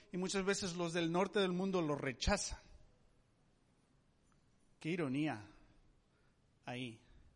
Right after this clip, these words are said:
Pero para nosotros como personas que viven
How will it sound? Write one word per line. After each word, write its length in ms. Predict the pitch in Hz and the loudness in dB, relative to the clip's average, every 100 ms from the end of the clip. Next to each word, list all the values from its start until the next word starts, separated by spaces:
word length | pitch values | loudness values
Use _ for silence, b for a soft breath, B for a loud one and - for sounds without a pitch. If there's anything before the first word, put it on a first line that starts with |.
| _ _ - _ _ _ _ | _ _ -20 _ _ _ _
Pero 160 | 185 175 | 0 4
para 200 | 185 190 | 4 4
nosotros 520 | 180 - 202 214 - | 4 2 2 2 0
como 480 | 196 185 175 165 - - - - _ _ - _ _ - _ | 2 4 4 2 -4 -16 -20 -20 _ _ -20 _ _ -20 _
personas 380 | 175 190 208 - | -2 0 0 2
que 140 | 196 | 2
viven 680 | 170 202 214 185 170 175 | 4 4 6 8 6 4